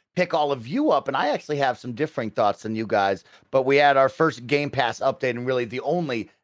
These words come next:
big Game Pass update of the day, which was the Humble Bundle team up here, Humble Games. Now, you know, you guys, a lot of indies here, some excitement with certain games. Blessing, what did you think of Humble Games and this team up here?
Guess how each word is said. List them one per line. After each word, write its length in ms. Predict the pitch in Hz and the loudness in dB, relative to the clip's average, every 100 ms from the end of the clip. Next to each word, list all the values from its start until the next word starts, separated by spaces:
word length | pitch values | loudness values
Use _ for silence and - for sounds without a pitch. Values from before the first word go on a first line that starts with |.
| _ | _
big 260 | 110 143 120 | 0 0 0
Game 300 | 139 135 123 | 0 0 0
Pass 320 | 123 113 - | 0 0 -2
update 440 | 127 123 - 117 113 - | -2 -2 0 0 0 2
of 280 | 127 110 - | 2 2 -6
the 220 | 127 120 | -8 -6
day, 560 | 113 95 120 120 107 101 - _ | -6 0 2 4 2 -2 -8 _
which 260 | - 123 - | -2 -2 0
was 360 | 127 123 117 98 131 | 4 6 4 0 -10
the 320 | 123 131 123 | -4 0 0
Humble 480 | - - 123 131 120 | -2 -4 -4 0 0
Bundle 340 | 107 117 113 98 | 0 0 0 -2
team 400 | - - 156 120 | -8 -6 -2 -2
up 160 | 95 | -4
here, 320 | - 101 95 | -8 -6 -4
Humble 320 | 82 113 107 104 | -4 -6 -4 -6
Games. 500 | 87 113 110 98 - _ _ - | -2 -2 -2 -4 -8 _ _ 0
Now, 420 | 127 120 113 - _ _ _ | 4 6 4 2 _ _ _
you 80 | 139 | 2
know, 160 | 131 113 | 4 4
you 260 | 120 143 | 2 2
guys, 480 | 160 139 131 131 - - | 6 6 6 2 0 -2
a 60 | 131 | 2
lot 160 | 139 | 4
of 60 | 135 | 2
indies 420 | 156 165 151 135 | -2 -2 -4 -4
here, 240 | 143 139 | -2 0
some 200 | 135 139 | 0 -4
excitement 460 | 123 - 139 127 127 | -4 -2 -2 -2 -6
with 80 | 120 | -8
certain 320 | - 127 120 | -4 -4 -4
games. 360 | 120 123 123 - _ _ _ - | -2 -2 -2 -8 _ _ _ -2
Blessing, 500 | 156 151 - 135 127 | 4 4 4 -2 2
what 140 | 147 | 2
did 160 | 151 139 | 2 -2
you 80 | 139 | 0
think 200 | 147 131 | 0 0
of 120 | 107 | 0
Humble 260 | 139 127 | 0 0
Games 380 | 120 127 120 113 | 0 0 0 -2
and 100 | 110 | -4
this 160 | 113 - | -4 -6
team 260 | - 104 | -10 -8
up 140 | 87 - | -8 -10
here? 280 | 82 58 | -14 -14